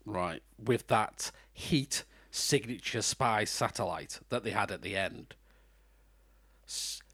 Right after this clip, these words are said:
who lies on a girl? <laughs> So, leg for leg.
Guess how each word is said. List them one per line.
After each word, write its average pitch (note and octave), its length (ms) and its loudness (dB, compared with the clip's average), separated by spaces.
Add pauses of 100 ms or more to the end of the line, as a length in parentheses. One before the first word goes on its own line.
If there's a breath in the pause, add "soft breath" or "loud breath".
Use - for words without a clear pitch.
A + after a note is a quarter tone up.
(140)
who D#4 220 12
lies A#3+ 760 8 (120)
on B2+ 200 10
a B2 180 2
girl? C3 540 12
<laughs> - 40 10 (1900 soft breath)
So, E3 420 10 (120)
leg G3+ 400 10
for - 140 8
leg. D#3+ 500 10